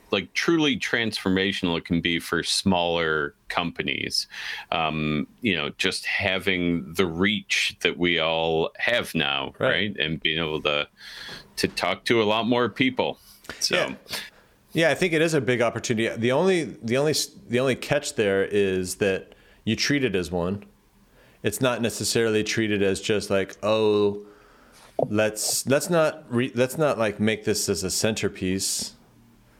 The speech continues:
Speaker 2: Let's just kinda bolt this on to everything else that we're doing." Um,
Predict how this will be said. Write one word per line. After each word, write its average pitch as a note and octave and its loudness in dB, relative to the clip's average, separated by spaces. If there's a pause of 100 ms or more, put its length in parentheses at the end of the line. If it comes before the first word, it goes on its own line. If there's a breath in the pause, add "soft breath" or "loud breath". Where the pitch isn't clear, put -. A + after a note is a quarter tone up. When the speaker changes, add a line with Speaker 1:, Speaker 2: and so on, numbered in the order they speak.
(120 soft breath)
Speaker 2:
Let's A2+ 0
just - 0
kinda G#2+ 2
bolt G2+ -2
this G2+ -2
on F#2+ 0
to G#2 -2
everything G2+ 0
else F#2 0
that - -6
we're F2 -4
doing." E2+ 0 (680 loud breath)
Um, E2+ -2